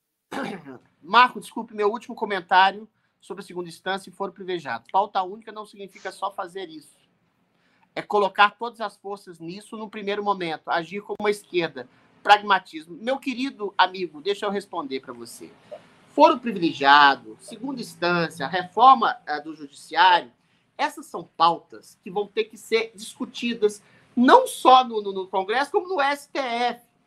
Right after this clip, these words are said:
Isso não vai adiantar. Isso não é um front de batalha articulado do ponto de vista estratégico. A pauta única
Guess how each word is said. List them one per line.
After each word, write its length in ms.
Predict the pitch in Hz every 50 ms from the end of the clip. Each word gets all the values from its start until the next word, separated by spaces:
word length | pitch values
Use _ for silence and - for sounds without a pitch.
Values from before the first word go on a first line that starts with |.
| _ _ _ - 160 - - - -
Isso 140 | - - -
não 120 | 330 330
vai 220 | 254 254 277 320 294
adiantar. 360 | 247 240 226 214 214 - -
Isso 200 | 254 277 - -
não 100 | 294 285
é 80 | 285 294
um 120 | 320 302
front 520 | - - - - 220 220 233 233 226 208 170
de 80 | 156
batalha 680 | 160 165 156 147 160 160 160 151 151 151 151 147 143 -
articulado 800 | - - - - _ - - _ 185 160 156 160 160 160 160 165
do 80 | 165 165
ponto 200 | _ 170 170 165
de 80 | 156
vista 220 | 143 165 165 165 165
estratégico. 640 | 151 _ 170 156 - - 135 120 113 101 - _ _ _ _ _ _ -
A 80 | 151
pauta 520 | - - _ 226 233 285 - - - 214 170
única 580 | 156 175 214 214 175 147 - _ 139 123 -